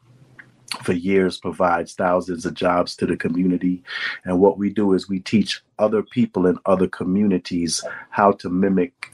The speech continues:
Skip's efforts so that they can go out there and, you know, acquire jobs in their communities for themselves as well as others.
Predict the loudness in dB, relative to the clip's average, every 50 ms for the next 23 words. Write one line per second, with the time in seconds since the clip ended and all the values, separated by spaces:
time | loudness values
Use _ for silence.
0 | _ _ _ -4 -4 0 4 4 4 4 2 -12 _ 0 0 0 0 0 -2 -2
1 | -2 -2 -2 -4 -2 0 0 0 0 0 -2 -2 -4 _ 2 2 2 2 -2 -4
2 | -4 -2 -2 0 0 2 0 0 -2 -6 _ -4 -2 0 0 0 0 -4 -6 _
3 | -16 -16 -16 -16 -18 -20 -20 _ _ 0 2 2 2 0 -2 -6 -8 -12 -20 -20
4 | _ _ 0 2 2 2 2 2 -2 -2 _ -4 -6 -6 0 _ 4 4 4 2
5 | 0 -2 -4 -2 0 2 2 2 2 -2 -4 -8 -10 -10 -10 _ _ _ -20 -20
6 | _ _ -4 -2 -2 0 2 0 0 0 -2 -2 0 0 2 2 0 0 -2 -2
7 | -2 -2 -6 -10 -12 -14 -16 -16 _ _ -2 0 0 2 -2 -2 -2 0 2 2
8 | 2 0 -2 -8 -4 0 0 2 2 0 -2 -2 0 2 2 2 2 -4 -8 -4
9 | -2 -4 -4 -4